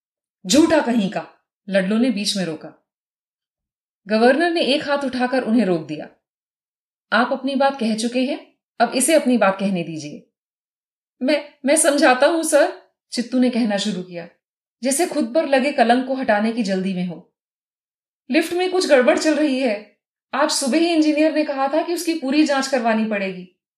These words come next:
लिफ्ट ऊपर जाते हुए मेरे काबू में नहीं रही। आप चाहें तो मुझे इस बात के लिए नौकरी से निकाल सकते हैं कि मैं लिफ्ट नहीं संभाल पाया," चित्तू ने सुबकते हुए कहा। "पर, पर जो ये कह रहे हैं उसके लिए नहीं।"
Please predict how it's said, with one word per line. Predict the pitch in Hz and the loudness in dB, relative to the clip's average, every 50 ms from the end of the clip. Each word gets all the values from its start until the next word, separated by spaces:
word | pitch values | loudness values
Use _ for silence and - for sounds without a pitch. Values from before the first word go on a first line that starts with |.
| _ _ _ _ _ _ _ _ - | _ _ _ _ _ _ _ _ -4
लिफ्ट | 254 320 359 359 349 | -2 -2 0 0 0
ऊपर | 330 311 339 349 311 | -2 0 0 0 2
जाते | 302 285 254 247 330 | 2 2 2 2 0
हुए | 349 320 381 | -2 -2 -2
मेरे | 370 339 349 370 381 | -2 -4 -4 -2 -2
काबू | - 262 226 233 254 349 | 2 2 2 2 2 0
में | 349 370 359 | 0 0 2
नहीं | 302 302 311 311 294 | 2 2 4 2 2
रही। | 285 302 247 220 214 - - _ _ _ _ _ _ _ _ _ - - | 2 2 0 -2 -4 -8 -16 _ _ _ _ _ _ _ _ _ -4 -2
आप | 285 320 - - | 0 0 0 2
चाहें | 311 262 277 302 339 370 - - - - _ - | 2 2 2 2 -2 -4 -6 -10 -20 -20 _ -8
तो | 330 320 | -4 -2
मुझे | 311 330 320 269 | -2 0 0 0
इस | - 349 - 349 | 0 0 0 2
बात | 370 311 311 311 | 2 2 2 0
के | 302 294 | -2 -2
लिए | 277 269 | -2 0
नौकरी | 247 247 247 247 262 254 | 0 0 0 -2 -2 -4
से | 277 269 | -2 0
निकाल | 247 240 240 226 214 214 | 0 0 2 2 2 2
सकते | 233 240 226 - - 208 | 0 -2 -6 -6 -6 -4
हैं | 208 226 240 302 - - _ _ | -4 -4 -4 -4 -8 -12 _ _
कि | - 339 | -6 -4
मैं | 330 381 | -2 0
लिफ्ट | 311 339 403 392 - | 0 0 0 0 -2
नहीं | 370 403 370 | -2 -2 -2
संभाल | 311 311 277 247 - 233 220 220 | 0 0 2 2 2 2 2 2
पाया," | 226 214 196 185 190 - - _ _ _ _ _ _ _ _ _ _ _ _ | 0 0 0 -2 -4 -6 -12 _ _ _ _ _ _ _ _ _ _ _ _
चित्तू | - 254 226 - 254 254 | -12 -12 -10 -6 -2 -2
ने | 247 247 | 0 0
सुबकते | 254 247 202 208 196 - 233 | 0 0 -2 -2 -4 -4 -4
हुए | 233 208 208 196 | -4 -4 -4 -6
कहा। | 190 196 190 185 180 - _ _ _ _ _ _ | -8 -8 -8 -8 -10 -12 _ _ _ _ _ _
"पर, | - 359 359 359 - - - - _ - | 0 2 2 0 -4 -16 -20 -20 _ 0
पर | 285 349 254 | 0 0 2
जो | 247 285 277 | 0 -4 -4
ये | 254 247 285 | -2 -4 -4
कह | 311 381 403 392 349 | -4 -4 -2 -2 0
रहे | 330 339 285 320 | 2 2 2 2
हैं | 349 381 466 - - - - | 0 -4 -10 -12 -14 -8 -4
उसके | - 302 - - - 311 | -2 -2 -2 -2 -2 0
लिए | 302 302 320 320 277 | 0 2 0 0 0
नहीं।" | 330 311 247 214 - - | -2 -4 -4 -6 -8 -12